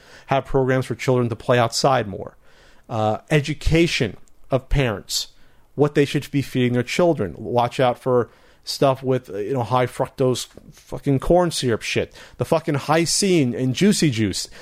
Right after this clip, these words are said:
The stuff that I drank as a kid that was, you know, that was killing me as a <laughs> child and making me a chubby, chubby, husky, husky,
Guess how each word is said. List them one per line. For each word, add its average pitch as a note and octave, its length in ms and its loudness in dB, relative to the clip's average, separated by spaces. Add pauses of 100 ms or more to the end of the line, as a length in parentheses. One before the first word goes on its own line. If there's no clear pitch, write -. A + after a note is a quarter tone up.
(120)
The B2 60 0
stuff - 260 0
that D3+ 100 2
I D3 60 4
drank D3 260 -2
as C#3+ 100 0
a C#3 60 -2
kid - 280 2
that A2+ 120 0
was, A#2 260 -4 (120)
you D3+ 100 4
know, B2+ 180 4 (360)
that C#3+ 160 -8
was E3 260 4
killing A#3 480 2
me F#2+ 280 -4 (140)
as C3 140 0
a B2+ 60 0
<laughs> - 180 4
child A#2+ 460 -2
and A2 140 -4 (220)
making F3+ 380 0
me A#2+ 180 2
a G#2 200 0
chubby, A#2 400 0
chubby, A#2+ 260 0
husky, A#2+ 540 -4 (100)
husky, B2 500 -2